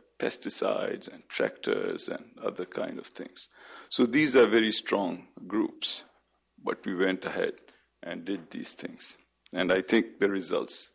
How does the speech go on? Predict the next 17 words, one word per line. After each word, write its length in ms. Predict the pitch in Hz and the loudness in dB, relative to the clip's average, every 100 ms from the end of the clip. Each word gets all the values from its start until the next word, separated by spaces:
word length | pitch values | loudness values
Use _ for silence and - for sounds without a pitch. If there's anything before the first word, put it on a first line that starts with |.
| _ | _
have 160 | - - | -8 -6
begun 360 | - - 85 - | -8 -6 -6 -6
to 80 | - | -4
show. 220 | - - - - _ - - - _ - | -4 -4 -12 -20 _ -20 -20 -20 _ -6
And 180 | 92 | -2
this 280 | 90 123 - | 2 2 2
year 180 | 104 92 | 4 4
we 140 | 87 | 2
would 220 | 92 90 - | -2 -2 0
like 220 | 90 - | 0 -2
to 60 | - | -6
focus 480 | 95 92 - 87 | -4 -2 -4 -4
on 280 | - 90 82 - | -2 -4 -6 -14
expanding 680 | - - - 98 92 90 87 - _ | -10 -8 0 2 2 -2 -4 -12 _
the 140 | - | -12
base 520 | 76 87 95 80 - - - | -6 0 0 0 -6 -10 -10
of 260 | 78 - | -12 -12